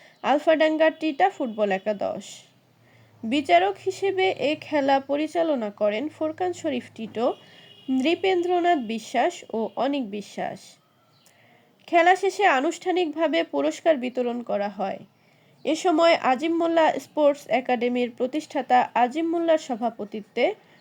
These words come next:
ও জসিমউদ্দিনের সঞ্চালনায় বিজয়ীদের হাতে পুরস্কার তুলে দেন অনুষ্ঠানের বিশেষ অতিথি অ্যাডভোকেট মাসুদুর রহমান,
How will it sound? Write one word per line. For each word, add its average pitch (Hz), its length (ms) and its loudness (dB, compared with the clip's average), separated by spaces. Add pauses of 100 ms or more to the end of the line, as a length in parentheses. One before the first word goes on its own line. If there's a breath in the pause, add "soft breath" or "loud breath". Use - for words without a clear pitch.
(140 soft breath)
ও 240 280 0 (340 soft breath)
জসিমউদ্দিনের 359 840 2
সঞ্চালনায় 233 840 -2
বিজয়ীদের 226 680 -2
হাতে 220 320 -6
পুরস্কার 285 640 -4
তুলে 208 240 -6
দেন 220 240 -2 (420 soft breath)
অনুষ্ঠানের 311 680 0
বিশেষ 254 440 -4
অতিথি 240 580 -8
অ্যাডভোকেট 214 720 -4
মাসুদুর 226 520 -6
রহমান, 196 500 -6